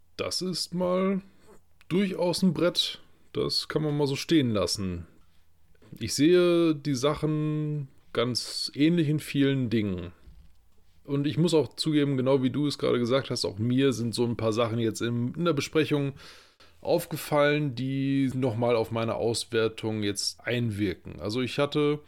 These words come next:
ursprünglich nämlich der Ästhetik durchaus einen Punkt zuschreiben wollen. Aber ich gebe dir durchaus recht. Die Sachen, die mich positiv in diesem Kriterium irgendwie beeinflusst haben,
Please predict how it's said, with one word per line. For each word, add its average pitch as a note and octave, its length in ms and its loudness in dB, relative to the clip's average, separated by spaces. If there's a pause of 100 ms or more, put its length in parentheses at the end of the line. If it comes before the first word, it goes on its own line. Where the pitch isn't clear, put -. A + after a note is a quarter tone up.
(640)
ursprünglich F3+ 500 0
nämlich D#3+ 220 2
der C3 140 -2
Ästhetik D#3+ 520 -2
durchaus C3+ 320 2
einen C3+ 100 -4
Punkt C#3+ 560 -4
zuschreiben F#2+ 840 -2
wollen. F2+ 420 -8 (360)
Aber C3+ 440 2
ich - 160 -6
gebe C#3+ 180 -2
dir C3+ 120 -2
durchaus B2 380 -2
recht. - 320 -8 (520)
Die C#3+ 280 -2 (300)
Sachen, F3 400 0
die D3+ 80 0
mich - 500 -4 (580)
positiv F3 1200 -2
in - 140 -6
diesem C3+ 180 -4
Kriterium C#3 600 0
irgendwie B2 680 0
beeinflusst C3 560 -4
haben, B2+ 380 0